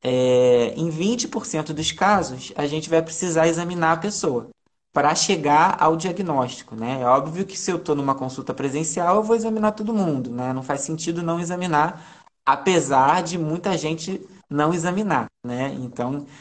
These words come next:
não é comum. Aí a gente ouviu o que você tava falando, "Ah, o médico nem, nem me examinou, nem encostou em mim." Né? No caso da telemedicina, o que que acontece? A gente faz toda a entrevista e toda a anamnese,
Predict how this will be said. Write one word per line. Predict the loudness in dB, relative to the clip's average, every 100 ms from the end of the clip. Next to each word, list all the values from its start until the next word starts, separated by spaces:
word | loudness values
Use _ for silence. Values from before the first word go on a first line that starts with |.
| -20 _
não | -4 0 0
é | 0
comum. | 0 0 2 0
Aí | 0
a |
gente | -4 -2 -2
ouviu | -2 -2 -2
o | -4 -8
que | -6
você | -4 -4
tava | -2 -2
falando, | 0 0 2 0
"Ah, | 0
o |
médico | 0 -4 -6 -6
nem, | -4 -4
nem | -2 -4 -6 -6 -2 -2
me | -2
examinou, | -2 -2 -2 0 0
nem | 0 -4
encostou | -6 -6 -4
em | -4
mim." | -4 -6 -12 -20 _ _ _ _ _
Né? | -6 -2 0
No | -2
caso | 0 -2 -2
da | -4
telemedicina, | -2 0 0 -4 -6 0 2 0 -2 -8 -10
o | -6
que | -6
que | -4
acontece? | -4 -4 0 0 -2 -6 -12 -16 _ _ -4
A | -2
gente | 0 -2 -4 -6
faz | -8 -6 2 6 6 4 -2
toda | -4 -2 -2
a |
entrevista | -2 -2 -2 -2 -4 -6 -6
e | -6
toda | -6 -6
a |
anamnese, | -6 -4 -2 0 2 2 0 -4 -6 -8